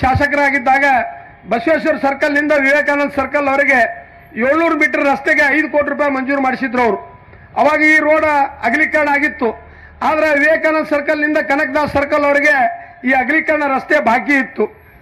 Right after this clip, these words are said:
ಇವತ್ತು ಇಲ್ಲಿರುವಂಥ ವ್ಯಾಪಾರಸ್ಥರು ಇರ್ಬೋದು, ಇಲ್ಲಿರುವಂಥ ನಾಗರಿಕರು ಇರ್ಬೋದು, ನನಗೆ ಈ ನಾನು ಶಾಸಕನಾಗಿ ಆಯ್ಕೆಯಾಗಿ ಬಂದ ಮೇಲೆ ಭಾಳ ಸರಿ ನನಗೆ ಮನವಿ ಮಾಡ್ಕೊಂಡಿದ್ರು. ನಾನು ಹೋಗಿ ಇವತ್ತು ಸನ್ಮಾನ್ಯ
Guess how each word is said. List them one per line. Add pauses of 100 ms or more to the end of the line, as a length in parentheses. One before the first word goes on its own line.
(340)
ಇವತ್ತು (140)
ಇಲ್ಲಿರುವಂಥ (140)
ವ್ಯಾಪಾರಸ್ಥರು
ಇರ್ಬೋದು, (600)
ಇಲ್ಲಿರುವಂಥ (580)
ನಾಗರಿಕರು
ಇರ್ಬೋದು, (540)
ನನಗೆ (240)
ಈ (180)
ನಾನು (440)
ಶಾಸಕನಾಗಿ
ಆಯ್ಕೆಯಾಗಿ
ಬಂದ
ಮೇಲೆ (560)
ಭಾಳ (140)
ಸರಿ
ನನಗೆ
ಮನವಿ
ಮಾಡ್ಕೊಂಡಿದ್ರು. (680)
ನಾನು (100)
ಹೋಗಿ (520)
ಇವತ್ತು (200)
ಸನ್ಮಾನ್ಯ